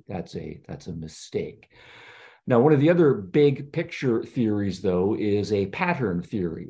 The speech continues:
right? Or that there is a theme of history that runs through and says that history, uh, uh, is a matter of things going from better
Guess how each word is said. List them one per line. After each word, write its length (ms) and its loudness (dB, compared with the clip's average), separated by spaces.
right? 200 -6
Or 280 -2
that 160 -4
there 200 0
is 140 2
a 100 2
theme 600 -2
of 180 -10
history 440 -6
that 100 -4
runs 420 -6
through 540 0
and 120 -10
says 280 -4
that 220 -4
history, 680 0
uh, 60 -8
uh, 680 2
is 220 2
a 100 2
matter 500 0
of 540 0
things 300 0
going 400 2
from 580 -2
better 680 0